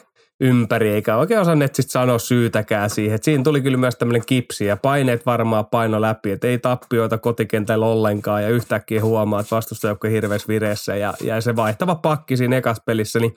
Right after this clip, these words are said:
mitä tästäkin puhuttiin, niin se aiheutti kyllä suuria, suuria vaikeuksia Golden Stateille sit loppujen lopuksi.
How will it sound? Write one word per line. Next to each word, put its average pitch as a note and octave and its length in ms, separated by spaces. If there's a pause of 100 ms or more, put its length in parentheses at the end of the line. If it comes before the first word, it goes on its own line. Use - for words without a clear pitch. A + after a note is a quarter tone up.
(440)
mitä A2 400
tästäkin A#2 460
puhuttiin, A2 560
niin G#2 120 (420)
se B2 140
aiheutti G#2+ 520
kyllä C3 180
suuria, B2 380
suuria A2 340
vaikeuksia G#2+ 540
Golden G#2 320
Stateille G2+ 460
sit - 180
loppujen G#2+ 380
lopuksi. - 340